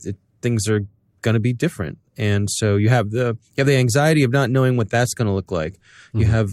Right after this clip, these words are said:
Speaker 1: I think, the mourning of the loss of what was, and then also the anxiety of feeling that,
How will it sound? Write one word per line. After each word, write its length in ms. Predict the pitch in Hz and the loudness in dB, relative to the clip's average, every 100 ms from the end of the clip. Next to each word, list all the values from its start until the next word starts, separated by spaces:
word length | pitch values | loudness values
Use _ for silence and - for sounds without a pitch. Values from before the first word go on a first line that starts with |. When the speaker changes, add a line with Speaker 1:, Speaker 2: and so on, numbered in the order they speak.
| 101 | -4
Speaker 1:
I 80 | 113 | -2
think, 160 | 123 110 | 0 2
the 60 | |
mourning 420 | 110 117 131 127 117 | 2 2 2 2 0
of 80 | |
the 100 | 95 | 0
loss 480 | 104 113 127 110 104 | 0 2 2 2 0
of 120 | 107 95 | -2 0
what 200 | 104 95 | -2 0
was, 640 | 104 123 92 78 107 - - - - - | 2 2 2 -2 -4 -6 -10 -20 -14 -2
and 100 | 110 | 0
then 100 | 107 | 2
also 280 | 113 - | 2 2
the 120 | 104 98 | 2 2
anxiety 800 | 98 92 107 120 110 98 95 95 | 0 0 2 2 2 2 0 -2
of 180 | 104 90 | -6 -6
feeling 540 | - 110 104 101 98 95 | -2 2 2 0 -2 0
that, 400 | 104 92 85 | 0 0 -2